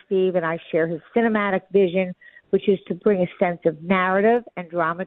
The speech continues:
to his work, whether it's architectural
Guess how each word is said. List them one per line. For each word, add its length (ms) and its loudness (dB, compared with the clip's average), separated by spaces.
to 60 -6
his 200 -4
work, 240 0
whether 220 -2
it's 200 -4
architectural 1000 0